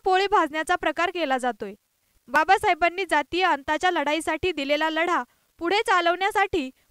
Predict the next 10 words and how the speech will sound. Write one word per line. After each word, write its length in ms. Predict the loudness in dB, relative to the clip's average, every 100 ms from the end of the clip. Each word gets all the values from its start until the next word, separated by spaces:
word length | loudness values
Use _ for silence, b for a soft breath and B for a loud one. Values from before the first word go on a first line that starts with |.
| -6
पुन्हा 300 | -2 2 2
एकदा 280 | 2 2 2
त्यांच्या 280 | 0 0 -2
विचारांनी 680 | -2 -2 0 0 0 -8 -10 _ _ _ -6
संघर्ष 380 | 0 2 2 0
करण्यासाठी 600 | -2 -2 -2 -2 -2 -2
संघटनेने 560 | -4 -4 -4 -4 -6 -6
पुढाकार 440 | -2 0 0 -2
घेतला 340 | -4 -6 -2 -2
असल्याचं 520 | -2 -2 -2 -2